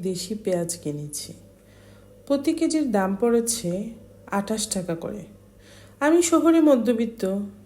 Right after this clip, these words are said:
তাই আমার ভালোই লাগছে। অনেক দিন পর মনের আনন্দে বসেছি রিয়েল পেঁয়াজু খাওয়ার জন্য। আজকে রিয়েল পেঁয়াজু বানাবো। রিয়েল পেঁয়াজু এই জন্য বলছি, আমরা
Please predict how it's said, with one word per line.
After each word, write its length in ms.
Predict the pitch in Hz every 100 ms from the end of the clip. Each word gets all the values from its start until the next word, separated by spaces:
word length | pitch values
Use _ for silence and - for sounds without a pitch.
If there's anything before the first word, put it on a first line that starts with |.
| -
তাই 140 | 240 247
আমার 160 | 254 240 196
ভালোই 300 | 208 226 233 175
লাগছে। 380 | - - - - - - - - - - 233
অনেক 200 | 247 247 233
দিন 120 | 254 240
পর 240 | 226 202 180 202 208 - - - - -
মনের 340 | 202 202 208 214 208
আনন্দে 380 | 202 202 202 202
বসেছি 460 | 185 180 202 - 196 202 233 - - - 180
রিয়েল 340 | 190 220 240 247 240
পেঁয়াজু 360 | 214 190 175 180
খাওয়ার 280 | 180 165 139 135
জন্য। 220 | 139 - - - - - - -
আজকে 240 | 196 190 - 202
রিয়েল 240 | 202 202 202
পেঁয়াজু 300 | 202 170 151 139
বানাবো। 320 | 139 139 - - - - - - - - 202
রিয়েল 240 | 240 277 294
পেঁয়াজু 300 | 277 262 254 233
এই 60 | 202
জন্য 140 | 233 247 220
বলছি, 360 | 202 - - 175 226 - - - - - -
আমরা 200 | 208 233